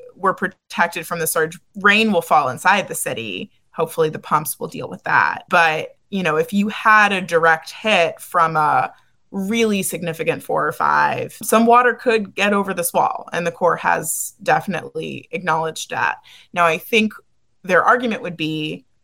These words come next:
and I've heard them say this before, that there's still protection, right? As opposed to letting a wave just unabated wash <laughs> over the city.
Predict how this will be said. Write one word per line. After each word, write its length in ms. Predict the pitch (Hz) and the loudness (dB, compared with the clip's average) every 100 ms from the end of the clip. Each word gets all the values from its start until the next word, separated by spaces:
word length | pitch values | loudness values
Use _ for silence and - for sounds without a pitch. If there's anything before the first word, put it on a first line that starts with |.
| _ | _
and 120 | 165 160 | -4 -2
I've 120 | 160 | 2
heard 160 | 170 | 0
them 100 | 156 | 0
say 220 | 160 - - | 0 0 0
this 180 | 165 165 | -8 -6
before, 300 | 165 170 160 | -4 0 0
that 160 | 156 | 0
there's 160 | 180 170 | -4 -4
still 200 | - 208 | 0 -2
protection, 760 | - 175 - 160 - - - - | -2 -8 -2 -4 -4 -10 -10 -6
right? 420 | - 147 143 - _ _ _ _ _ - | -4 -4 -8 -8 _ _ _ _ _ -4
As 180 | 185 202 | 0 0
opposed 360 | - 208 196 | 2 2 2
to 80 | 208 | 0
letting 500 | 180 160 175 170 160 - | 4 4 4 0 -4 0
a 120 | 170 | 2
wave 520 | 165 156 156 156 156 | 4 2 2 -2 -6
just 220 | 170 160 - | -10 -8 0
unabated 960 | 175 175 160 156 156 151 143 143 190 _ _ _ _ - | 2 2 2 0 0 -2 -4 -6 -10 _ _ _ _ 0
wash 340 | 185 233 - | 4 4 4
<laughs> 0 | |
over 240 | 233 220 214 | 4 4 4
the 100 | 220 | 4
city. 600 | - 247 196 165 160 | 6 6 4 -4 -6